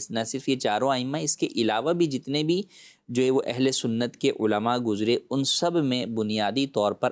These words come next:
عقائد میں کسی قسم کا کوئی اختلاف نہیں۔ جو فقہی اور فروعی مسائل ہیں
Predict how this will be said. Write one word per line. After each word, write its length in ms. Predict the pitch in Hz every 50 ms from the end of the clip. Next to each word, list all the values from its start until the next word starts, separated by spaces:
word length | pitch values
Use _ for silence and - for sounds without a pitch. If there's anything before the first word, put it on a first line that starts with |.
| - _
عقائد 440 | - 107 - - 110 107 113 139 139
میں 120 | 151 147
کسی 300 | 139 - 139 - - 156 -
قسم 280 | 131 123 - 131 123
کا 140 | 123 127 120
کوئی 240 | 107 - 120 110 104
اختلاف 480 | 104 - - 107 98 98 95 98 - -
نہیں۔ 220 | 104 101 131 170 - _ _ _ _ _ _ _ _ _ _
جو 60 | 139
فقہی 500 | 143 - - - 151 - - - 180 175
اور 200 | - - - 139
فروعی 520 | - - - - 113 113 113 117 127 143 160
مسائل 640 | 156 131 107 - - - 110 98 95 110 127 135 127
ہیں 220 | 123 131 143 156